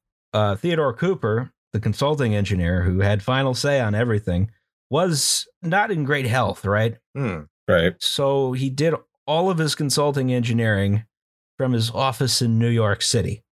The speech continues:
Speaker 2: I mean, that's relatable.
Speaker 1: <laughs>
Speaker 2: Y-, y-, you know, to be, to be a small bean who must have anxiety. Uh,
Speaker 1: Yeah, I
Speaker 2: sure,
Speaker 3: Oh,
Speaker 2: why not?
Speaker 3: God.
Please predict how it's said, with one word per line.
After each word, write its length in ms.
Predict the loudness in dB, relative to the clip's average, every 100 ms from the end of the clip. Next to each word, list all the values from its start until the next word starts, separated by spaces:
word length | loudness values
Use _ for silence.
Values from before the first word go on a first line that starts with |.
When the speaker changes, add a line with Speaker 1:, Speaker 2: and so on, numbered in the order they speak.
| -6
Speaker 2:
I 80 | -4
mean, 120 | -2
that's 240 | -2 -2 -2
relatable. 760 | -2 -2 0 0 0 -4 -6 -8
Speaker 1:
<laughs> 80 |
Speaker 2:
Y-, 60 | -8
y-, 80 | -8 -12
you 280 | -12 -8 -4
know, 340 | -2 -2 -4 -10 _ -8
to 100 | -6
be, 320 | -4 -4 -4
to 140 | -6 -4
be 140 | -2
a 60 | 0
small 460 | 0 0 -2 -2 -4
bean 380 | -6 -4 -6
who 180 | -6 -6
must 220 | -6 -6
have 220 | -4 -2 -2
anxiety. 840 | -4 -2 -2 -2 -4 -4 -6 -8 -10
Uh, 440 | -8 -6 -4 -6 -8
Speaker 1:
Yeah, 160 | -4 0
I 40 |
Speaker 2:
sure, 400 | 0 0 -2 -2 2
Speaker 3:
Oh, 100 | 2
Speaker 2:
why 100 | 2
not? 80 | 2
Speaker 3:
God. 380 | 4 4 2